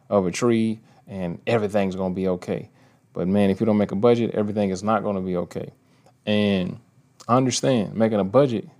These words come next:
can be scary, you know, for you to see that, "Damn, wait a minute. I got more money going out, a lot more money going out than I have coming in,"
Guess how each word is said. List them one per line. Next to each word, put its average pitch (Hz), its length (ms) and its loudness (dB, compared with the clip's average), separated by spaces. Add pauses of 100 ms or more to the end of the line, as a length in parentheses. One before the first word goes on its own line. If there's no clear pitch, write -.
(120)
can 98 160 -4
be 92 100 -2
scary, 123 480 0 (580)
you 113 80 -4
know, 98 140 2
for - 120 -4
you 104 120 4
to 98 80 2
see 113 300 2
that, 92 200 2
"Damn, 110 460 0
wait 120 160 4
a 117 40 2
minute. 82 300 -8 (480)
I 135 80 6
got 127 140 6
more 110 180 6
money 110 300 4
going 107 300 2
out, 143 200 2
a 92 100 -4
lot 104 360 4
more 117 160 4
money 101 200 2
going 95 280 0
out 92 240 -6
than 98 100 -2
I 95 220 -2
have 95 260 -4 (220)
coming 107 340 0
in," 117 240 -2